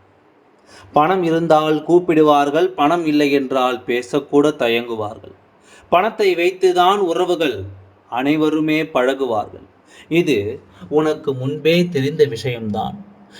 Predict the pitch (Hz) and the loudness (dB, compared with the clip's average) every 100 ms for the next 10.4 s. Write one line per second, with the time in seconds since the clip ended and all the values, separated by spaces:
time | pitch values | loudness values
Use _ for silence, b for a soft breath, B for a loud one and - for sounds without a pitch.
0 | B 180 202 196 220 214 196 185 185 - | B 2 4 6 6 6 4 2 -2 -2
1 | 175 151 160 180 196 196 208 208 185 190 | -4 0 0 2 2 4 4 2 -2 -2
2 | 202 185 180 175 175 165 156 151 143 135 | 0 0 -2 -2 -2 -4 2 2 2 -2
3 | 131 131 120 - - - _ _ B B | -4 0 -2 -4 -10 -20 _ _ B B
4 | B 135 147 160 175 170 160 160 117 107 | B 4 4 4 0 -2 2 2 2 0
5 | 139 - - 135 135 131 127 110 113 120 | -4 -8 -4 0 0 0 0 0 0 2
6 | 123 127 131 135 - 104 101 - - _ | 2 2 2 0 0 -4 -4 -10 -20 _
7 | _ _ _ 147 165 196 185 165 160 147 | _ _ _ 4 6 4 2 2 4 4
8 | 147 135 143 135 123 151 175 147 135 131 | 4 2 4 4 4 2 -2 -4 0 0
9 | 135 123 120 - 175 139 131 117 131 135 | 0 -2 -4 -2 0 0 0 -2 0 -2
10 | 127 110 104 - | -2 -4 -6 -12